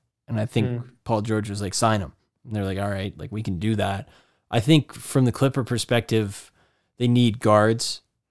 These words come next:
Speaker 1: Like, they need people to get the ball in the hands of Kawhi and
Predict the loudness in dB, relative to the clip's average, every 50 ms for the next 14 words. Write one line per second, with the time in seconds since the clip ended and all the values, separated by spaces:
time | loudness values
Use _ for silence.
0 | _ _ _ -6 -6 -2 0 0 2 2 0 0 0 -2 -2 -2 -2 -4 -2 -2
1 | -2 -2 -4 -6 -10 -10 -8 -6 -4 -2 0 2 2 2 2 0 -2 -4 -4 -2
2 | 0 0 2 0 0 0 -2 0 0 2 2 2 0 0 -2 -4 -6 -8 -12 -8
3 | -6 -4 -2 0 0 0 0 0 0 -2 -4 -6 -10 -10 -10 -8 -6 -6 -6 -8
4 | -8 -12